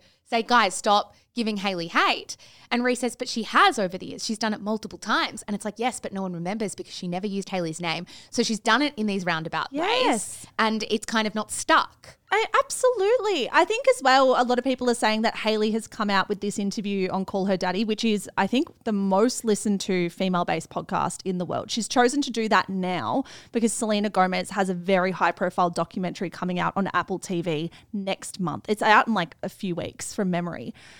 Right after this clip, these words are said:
Speaker 2: She's probably trying to get ahead of something, or maybe she's anxious about what's gonna be in that documentary because it's really being slated as, like, the most candid and the most honest Selena has ever been with the public.
Speaker 1: Yes, and they've been following her for eight years.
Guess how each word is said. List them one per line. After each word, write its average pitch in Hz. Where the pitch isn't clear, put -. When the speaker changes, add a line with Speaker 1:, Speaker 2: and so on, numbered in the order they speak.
Speaker 2:
She's -
probably 294
trying 247
to 233
get 202
ahead 196
of 226
something, 262
or 233
maybe 208
she's -
anxious 202
about 208
what's -
gonna -
be 180
in 190
that 190
documentary 196
because 208
it's 196
really 202
being 196
slated 180
as, 185
like, 170
the 202
most 196
candid 180
and 185
the 185
most 175
honest 175
Selena 175
has 190
ever 180
been 170
with 180
the -
public. -
Speaker 1:
Yes, 247
and 214
they've 214
been 214
following 196
her 214
for 226
eight 165
years. 160